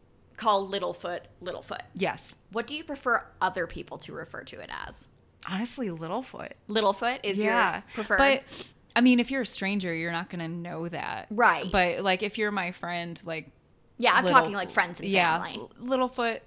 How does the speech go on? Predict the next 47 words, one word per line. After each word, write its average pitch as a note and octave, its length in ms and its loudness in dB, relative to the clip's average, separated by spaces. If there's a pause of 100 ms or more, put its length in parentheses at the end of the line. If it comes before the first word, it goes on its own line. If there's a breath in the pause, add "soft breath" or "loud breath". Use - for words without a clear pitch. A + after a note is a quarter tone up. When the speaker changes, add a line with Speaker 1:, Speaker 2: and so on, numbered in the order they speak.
(280)
Speaker 2:
And A3 120 2
I G#3+ 80 2
feel A3+ 220 0
like A3 200 2
if G#3 160 -6
you G3 340 0
are F3 180 -2
friends F#3 380 -4
with F#3 160 -10
me F3+ 200 -6
or E3 100 -6
close F3+ 340 -6
to F#3 80 -6
me E3+ 140 -4
at D#3 100 -6
all, D#3 420 -6 (360 soft breath)
you F3+ 180 -2
will F3 160 2
have E3+ 180 -4
heard E3+ 280 -6
me E3+ 140 -8
say D#3 320 -8 (140)
it. G#3+ 100 -12 (240 soft breath)
Speaker 1:
Yes. - 440 -6
Speaker 2:
Um, F3+ 400 2 (120)
I, G#3+ 220 2 (680 loud breath)
and B3+ 140 6
it's B3 200 0
not B3 240 0
because G3+ 760 -4 (380)
I F#3 120 2
would F3 160 -4
hate F#3 340 -4
anything F#3+ 380 -6
else E3 240 -4
that - 100 -10
you G3 120 -4
would F#3+ 100 -2
say. G3+ 260 -4
I F#3+ 140 0
just B3+ 180 -6
can't F3 220 -6
think F3+ 220 -8
of E3 320 -8 (220)
anything E3+ 420 -8
else D#3 220 -8
to D3+ 140 -12